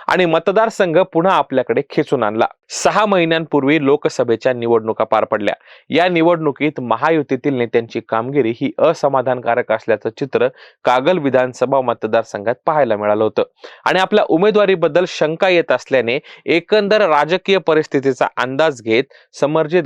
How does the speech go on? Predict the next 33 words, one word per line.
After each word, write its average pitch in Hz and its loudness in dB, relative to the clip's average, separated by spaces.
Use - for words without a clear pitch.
घाडगे 135 0
यांनी 120 0
विधानसभा 139 0
निवडणुकीच्या 113 -2
पार्श्वभूमीवर 120 0
भाजपला 143 0
सोडचिठ्ठी 147 -2
दिली 123 0
आणि 160 2
राष्ट्रवादी 185 2
शरदचंद्र 170 0
पवार 131 2
गटात 117 -2
प्रवेश 147 2
केला 120 0
आणि 135 -2
तुतारी 160 2
आपल्या 131 -2
हातात 139 0
घेतली. 107 -6
पण 202 2
समरजित 185 0
घाडगे 151 0
यांचा 139 -2
हा 156 -2
निर्णय 147 -4
चुकला 196 0
का, 175 0
असा - 0
प्रश्न 185 -2
सध्या 143 0
राजकीय 135 0
वर्तुळात 120 2